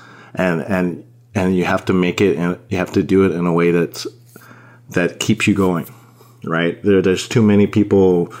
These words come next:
uh, in their nine-to-five jobs where they hate it, and they only do it because they need some money or there's some circumstances, and they're slowly, they're, and I hear it all the time. I hear it from my patients. They, they're, they're dying in it.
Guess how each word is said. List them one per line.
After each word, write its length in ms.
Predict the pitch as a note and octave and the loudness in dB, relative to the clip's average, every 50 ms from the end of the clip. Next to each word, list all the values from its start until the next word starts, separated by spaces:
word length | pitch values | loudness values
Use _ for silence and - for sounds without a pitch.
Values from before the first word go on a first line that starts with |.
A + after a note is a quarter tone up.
| - - - - - - _ _ | -20 -20 -20 -20 -20 -20 _ _
uh, 300 | - F2 F2+ E2+ D#2+ D2+ | -4 -2 -2 0 0 0
in 140 | D2 F2+ F2+ | 0 2 2
their 240 | F2+ F2 E2+ E2 E2 | 2 2 2 2 2
nine-to-five 580 | E2 E2+ F2 F#2 F#2 F2+ - - G2 F#2 E2+ D#2 | 0 0 0 -2 -2 -2 -2 -2 -2 -2 -2 -2
jobs 440 | F#2+ F#2+ F2 F2 F2 E2+ F2+ F2 | -2 -2 0 0 0 -2 -2 -4
where 120 | F#2 E2+ D#2 | -4 -4 -2
they 120 | D#2 D#2 | -2 -2
hate 240 | D#2 G2+ G#2 G2+ - | 0 2 2 4 4
it, 200 | E2+ E2+ - - - - - _ _ _ _ _ _ _ _ - _ _ - | 2 0 -2 -4 -12 -20 -20 _ _ _ _ _ _ _ _ -20 _ _ -6
and 400 | E2+ F2 E2+ E2 E2 D#2+ E2+ E2 | -4 -2 -2 -2 -2 -2 -2 0
they 100 | F2 F2 | 0 0
only 260 | F2 F2+ F#2 F#2+ F#2+ | 2 2 2 0 0
do 220 | F#2 F#2+ F#2+ F#2+ F#2+ | 2 2 2 4 4
it 240 | F#2 F2+ E2 - G#2 | 4 2 0 -2 -4
because 560 | G2 F2 - G2+ F#2+ F#2 F2 E2+ F2 E2+ D#2+ | -4 -4 -2 -2 0 0 2 2 0 0 0
they 120 | E2+ D#2+ | -2 -2
need 160 | D#2+ E2 E2 | -2 -4 -6
some 160 | - - G2+ G2+ | -4 0 2 2
money 420 | A2 A#2+ B2 B2+ B2 A#2+ A#2 A2+ | 4 4 4 4 4 4 4 4
or 160 | G#2 F#2 E2+ | 4 2 2
there's 180 | D#2+ E2 D#2+ - | 0 -2 -2 -4
some 140 | - E2+ - | -6 -6 -2
circumstances, 920 | - A2 A2 - A#2 G2 - - G#2+ G2+ F#2+ F#2+ - G#2 G2 F#2+ F#2 - - - - - - - | -2 0 0 0 -2 -2 -2 -2 0 0 0 2 2 2 2 2 0 -2 -8 -18 -20 -18 -8 -6
and 240 | F#2 F#2 F#2 F#2 | -2 -2 0 2
they're 120 | F2 F2+ F2 | 2 0 0
slowly, 800 | - - - - A2 G#2+ G#2+ G#2+ G#2 G2+ G2 G2 G2 F#2+ F#2+ - | -2 -4 -2 0 2 4 6 6 6 6 4 4 4 4 2 0
they're, 440 | G3 C3+ G2+ G2 F2 F2 F2 F2 D#2+ | -2 -2 -2 0 0 0 0 -2 -2
and 260 | - - A2 G2 G2 | -4 -2 0 0 0
I 60 | F#2 | 2
hear 200 | F#2 A#2 C3 B2+ | 2 2 2 4
it 40 | A#2 | 4
all 160 | A2 A2+ G#2+ | 4 2 2
the 60 | G2 | 2
time. 220 | - B2+ A#2+ A2 F#2+ | 2 2 2 2 2
I 40 | |
hear 140 | F2 G2 G2+ | 2 0 0
it 60 | G#2 | 0
from 120 | - G#2+ G#2+ | 0 0 -2
my 80 | G2+ | 0
patients. 500 | - - A#2+ A2+ - G2+ E2+ - - - - - - _ _ _ _ _ _ _ _ _ _ | 0 0 0 0 0 -4 -6 -6 -10 -18 -20 -20 -20 _ _ _ _ _ _ _ _ _ _
They, 460 | - - F2+ F2 F2 F2 E2+ D#2 - - - _ _ - | -10 -6 -2 0 0 0 0 -2 -6 -12 -20 _ _ -8
they're, 340 | F2 F2+ E2+ E2+ E2+ E2 D#2+ | -4 -4 -2 -2 -2 -4 -2
they're 200 | E2 F2+ F2+ E2 | 0 0 0 0
dying 440 | D2+ - E2+ E2+ F2+ F#2 G#2 G#2+ | -2 -2 -2 -2 0 0 0 0
in 120 | F#2 E2 D2+ | 0 -2 -4
it. 120 | C2+ - | -8 -12